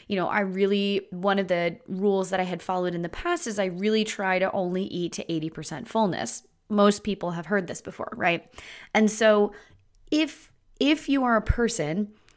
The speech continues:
who has had a chronic dieting history, disordered eating, eating disorder, chronic illness, you know, any of this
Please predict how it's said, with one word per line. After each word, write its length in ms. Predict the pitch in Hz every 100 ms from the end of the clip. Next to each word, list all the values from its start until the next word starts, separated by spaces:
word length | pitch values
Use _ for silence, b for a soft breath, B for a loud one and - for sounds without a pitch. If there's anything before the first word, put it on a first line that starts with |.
| b b b -
who 640 | 269 254 247 233 233 - -
has 260 | - 220 220
had 360 | 220 208 208 180
a 40 |
chronic 400 | - 180 170 165
dieting 400 | 262 277 277 262
history, 840 | 240 233 - 214 208 202 202 202 202 _
disordered 400 | - 165 160 262
eating, 300 | 277 233 226
eating 260 | - 208 208
disorder, 500 | 190 196 185 190 190
chronic 380 | - 175 160 160
illness, 460 | - 302 277 254 -
you 100 | 220
know, 180 | 180 - -
any 240 | 285 320
of 80 | 285
this 300 | 190 180 -